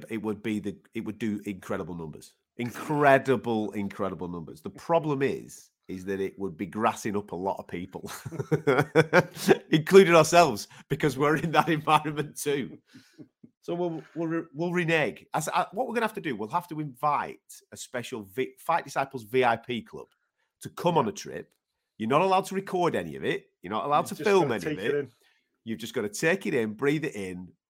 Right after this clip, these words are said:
Speaker 1: be wowed by what you see, and don't speak of it ever again. That's it. Because
Speaker 2: Can,
Speaker 1: what
Speaker 2: can we
Speaker 1: happens
Speaker 2: tell
Speaker 1: out
Speaker 2: one
Speaker 1: there
Speaker 2: story? Can we
Speaker 1: stays
Speaker 2: tell
Speaker 1: out
Speaker 2: one
Speaker 1: there.
Speaker 2: story without naming names?
Speaker 1: Which one?
Speaker 2: The full magnificence of it,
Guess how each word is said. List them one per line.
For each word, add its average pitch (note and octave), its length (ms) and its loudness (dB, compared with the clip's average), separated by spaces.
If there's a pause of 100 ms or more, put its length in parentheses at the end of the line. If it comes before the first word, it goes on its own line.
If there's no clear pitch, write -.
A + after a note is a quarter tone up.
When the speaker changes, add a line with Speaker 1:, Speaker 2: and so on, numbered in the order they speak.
(160)
Speaker 1:
be G#2+ 120 -4
wowed C#3+ 500 4
by D#3 160 6
what C#3+ 200 -2
you C#3 80 -8
see, F#2+ 440 -8 (800)
and G2 140 -10
don't A#2 220 -2
speak A2+ 300 -6
of G#2+ 80 -4
it - 100 -6
ever G2+ 240 -6
again. F#2 300 -4 (500)
That's G#2+ 220 -4
it. G2 160 -4 (360)
Because G#2 220 -6
Speaker 2:
Can, G2 60 -6
Speaker 1:
what - 100 0
Speaker 2:
can - 100 4
we A3+ 60 -2
Speaker 1:
happens D3 100 -2
Speaker 2:
tell - 120 4
Speaker 1:
out A3 80 6
Speaker 2:
one A3+ 120 4
Speaker 1:
there G#3+ 160 -2
Speaker 2:
story? A#3+ 300 0
Can - 0 -
we G3 40 -2 (280)
Speaker 1:
stays - 100 2
Speaker 2:
tell A3+ 140 2
Speaker 1:
out F#3 40 4
Speaker 2:
one G3+ 120 10
Speaker 1:
there. G3+ 80 -6
Speaker 2:
story A3 360 4
without F#3 280 0
naming F3 320 -4
names? F3+ 500 -8 (1120)
Speaker 1:
Which F2 220 -12
one? F2 200 -8 (840)
Speaker 2:
The F3+ 60 -4
full G#3+ 240 2
magnificence F3 720 -2
of D#3+ 140 -2
it, D#3+ 160 -8